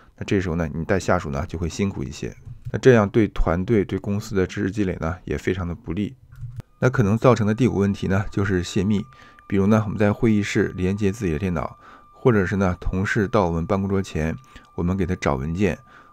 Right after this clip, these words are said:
或者是我们发给同事某个文件夹。如果文件管理的不好呢，可能会造成个人信息及隐私信息的泄密。那接下来呢，我给大家分享一下我管理文件夹的一些方法和一些心得。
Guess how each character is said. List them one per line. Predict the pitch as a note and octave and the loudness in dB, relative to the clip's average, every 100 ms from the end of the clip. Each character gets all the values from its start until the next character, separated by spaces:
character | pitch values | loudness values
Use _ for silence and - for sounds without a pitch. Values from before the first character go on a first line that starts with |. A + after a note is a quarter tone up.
| _ | _
或 | - | -2
者 | A2+ | 2
是 | F#2 - | 2 0
我 | F#2 | 0
们 | E2+ | 0
发 | E2+ - G2+ | -2 2 2
给 | F2+ D#2 | 2 -2
同 | - - F#2 | -4 -6 -4
事 | - G2 | -4 -2
某 | D2 | -2
个 | E2 | -4
文 | D2+ | -4
件 | F2 D#2+ | -4 -6
夹。 | D#2 C#2 C#2+ - - - | -6 -8 -8 -12 -20 -14
如 | - A2 | -4 2
果 | A#2 | 4
文 | F#2+ | 4
件 | G2+ | 2
管 | G2 G2 | 2 0
理 | F2 | 0
的 | |
不 | G#2+ | -2
好 | F2+ E2+ | -4 -4
呢， | D2+ D2+ | -4 -4
可 | - | -4
能 | D#2+ D#2+ | -6 -2
会 | F2 | -2
造 | E2+ F2+ | 0 0
成 | E2+ D#2 E2 | 0 -4 -4
个 | G#2+ | -2
人 | F2 E2+ | -2 -4
信 | F2+ E2 | -6 -6
息 | - D#2+ D#2 - - _ - | -6 -6 -6 -10 -20 _ -6
及 | F#2 F2+ | -2 0
隐 | D#2+ | -2
私 | C#2+ F2 | -4 -8
信 | - F2 | -6 -6
息 | D#2+ | -4
的 | D#2+ | -6
泄 | - D#2+ | -4 -4
密。 | F2+ - - - - - - _ - | -4 -6 -14 -18 -18 -20 -20 _ 0
那 | A#2+ | 4
接 | D3+ | 8
下 | C3+ | 10
来 | A2+ | 10
呢， | A2 | 8
我 | |
给 | G2+ | 8
大 | G#2 | 6
家 | |
分 | G#2 B2+ | 4 4
享 | A2+ E2 | 4 2
一 | |
下 | F2+ F#2+ E2+ - - _ _ - | 2 2 2 -2 -14 _ _ -2
我 | F#2+ F#2 | 2 4
管 | G#2 A#2 | 6 6
理 | A2 | 6
文 | E2+ | 2
件 | G2+ | 2
夹 | G2 F2 | 2 2
的 | F#2+ | 0
一 | F#2 | -2
些 | G2+ F#2 | 0 0
方 | - G#2 G2+ | 2 2 2
法 | D#2 | -2
和 | C#2+ F2 | -2 -4
一 | F2+ | -4
些 | F#2 | -4
心 | F2+ G#2+ G2 | -2 -2 0
得。 | D#2 C#2+ | 0 -2